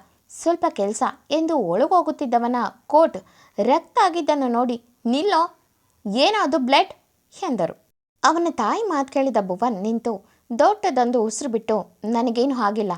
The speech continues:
ಎಂದು ಸುಮ್ಮನೆ ಹೋಗುತ್ತಿದ್ದವನನ್ನ ತಡೆದು, "ಏನೋ ಮತ್ತೆ ಅದು?" ಎಂದು ಕೋಟ್ ಕಿತ್ಕೊಂಡು ನೋಡಿ,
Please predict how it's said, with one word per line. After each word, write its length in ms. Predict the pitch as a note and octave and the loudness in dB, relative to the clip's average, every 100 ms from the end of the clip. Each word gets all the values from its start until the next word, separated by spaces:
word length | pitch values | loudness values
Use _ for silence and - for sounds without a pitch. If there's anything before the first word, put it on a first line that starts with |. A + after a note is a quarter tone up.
| F3 _ _ - | -10 _ _ -6
ಎಂದು 380 | C#4 C#4 C4 - | 0 2 2 -2
ಸುಮ್ಮನೆ 440 | - - G4 G#4+ D#4 | -8 -4 -2 -2 -2
ಹೋಗುತ್ತಿದ್ದವನನ್ನ 880 | A3 A#3 D#4+ C#4+ A3+ A3 G#3+ G#3 G3 | -2 -2 -4 -2 -2 -2 -2 -4 -6
ತಡೆದು, 380 | - F3 A#3 G3+ - _ _ _ G#3+ | -6 -6 -6 -8 -14 _ _ _ -4
"ಏನೋ 380 | C4 E4+ G4 E4 - _ _ | -2 0 0 -2 -6 _ _
ಮತ್ತೆ 260 | D4+ F#4+ G4+ | -4 0 4
ಅದು?" 240 | G4 F#4+ G4+ G#4 _ _ - | 4 4 0 -4 _ _ -4
ಎಂದು 320 | C#4+ D4+ C#4+ | -2 0 0
ಕೋಟ್ 320 | - E4 G4+ | 2 0 0
ಕಿತ್ಕೊಂಡು 440 | - C4+ C4 B3+ C4+ | -4 -6 -2 0 0
ನೋಡಿ, 300 | A3 B3+ | 0 0